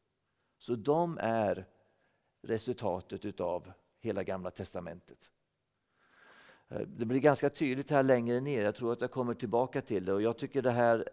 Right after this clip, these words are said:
eh, det här måste lyftas fram nu på ett särskilt sätt av det enkla skälet att när vi läste och gick igenom första Thessalonikerbrevet, då så, kommer ni ihåg det? Jag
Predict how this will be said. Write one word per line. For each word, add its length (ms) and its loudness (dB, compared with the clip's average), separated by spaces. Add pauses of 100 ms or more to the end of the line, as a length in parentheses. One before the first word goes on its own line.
eh, 300 2 (340)
det 80 -2
här 120 4
måste 300 -4
lyftas 400 -4
fram 360 -4
nu 120 -2
på 140 -8
ett 80 -6
särskilt 440 0
sätt 320 -2
av 180 -4
det 180 0
enkla 360 -2
skälet 480 -2
att 220 2 (640)
när 160 -2
vi 200 6
läste 580 0 (360)
och 120 0
gick 240 0
igenom 400 0 (360)
första 420 -4
Thessalonikerbrevet, 1300 -8 (1160)
då 260 0
så, 320 -2 (1080)
kommer 240 -6
ni 80 -6
ihåg 320 0
det? 260 0 (720)
Jag 140 -4